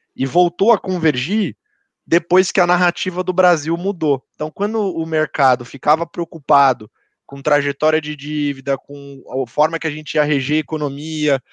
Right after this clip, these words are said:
né, os, os gringos saíam e aí descolava, mesmo que a commodity estivesse voando, né? E nas nossas contas aqui humildes, deve ser, devem ser contas bem, bem piores do que a que você faz,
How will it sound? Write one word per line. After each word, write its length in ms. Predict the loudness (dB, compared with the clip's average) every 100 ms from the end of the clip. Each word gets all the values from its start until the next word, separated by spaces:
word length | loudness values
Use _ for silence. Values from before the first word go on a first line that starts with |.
| _ _
né, 320 | -4 -2 0
os, 300 | 0 -4 -6 -10
os 160 | -8
gringos 380 | -2 -2 -2 -4
saíam 540 | 2 4 4 0 -6 -14 -6
e 80 | 0
aí 140 | 0
descolava, 720 | -2 -2 2 4 6 4 2
mesmo 340 | -2 -2 -2 -2
que 100 | -4
a 40 |
commodity 360 | -2 0 0 0
estivesse 280 | -2 -2 0
voando, 400 | 0 0 -2 -10 _ _ _ _ -10
né? 220 | -6 -6 -8 _ _ _ -4
E 120 | 0
nas 240 | 2 0
nossas 440 | 2 0 0 -6 -6
contas 420 | -8 -6 -4 -4
aqui 180 | -4 -6
humildes, 600 | -6 -4 -4 -4 -8 -8
deve 200 | -2 -2
ser, 480 | -2 0 2 2 0 -4
devem 320 | -2 0 0
ser 220 | -4 -6
contas 480 | -4 -6 -4 -4 -4
bem, 500 | -2 -2 -2 -8 -8
bem 160 | -8 -6
piores 380 | 2 4 4
do 100 | 0
que 120 | -2 -2
a 40 |
que 80 | 0
você 260 | -4 -2
faz, 520 | -2 2 4 4 0